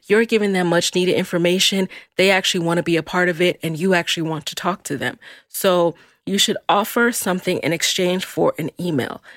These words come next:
This is commonly referred to as a lead magnet. And it's a free resource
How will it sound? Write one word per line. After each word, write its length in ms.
This 200
is 140
commonly 520
referred 440
to 260
as 400
a 60
lead 260
magnet. 420
And 100
it's 160
a 60
free 320
resource 600